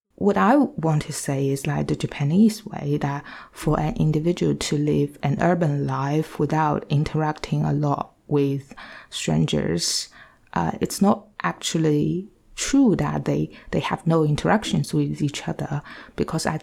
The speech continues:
think the services are still there. And, uh, if they don't see those per-, parties that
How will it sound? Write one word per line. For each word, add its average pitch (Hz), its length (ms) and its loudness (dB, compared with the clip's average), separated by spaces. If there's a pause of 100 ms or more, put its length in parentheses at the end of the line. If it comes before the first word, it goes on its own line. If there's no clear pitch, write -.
(160)
think 196 560 4
the 170 80 -2
services 202 800 2
are 165 100 0
still 180 420 0
there. 156 680 0 (1080)
And, 156 680 2
uh, 156 340 2 (480)
if 180 160 0
they 165 280 0 (140)
don't 185 240 4
see 196 720 4
those 160 360 0
per-, - 280 -4
parties 196 580 0
that 151 240 -2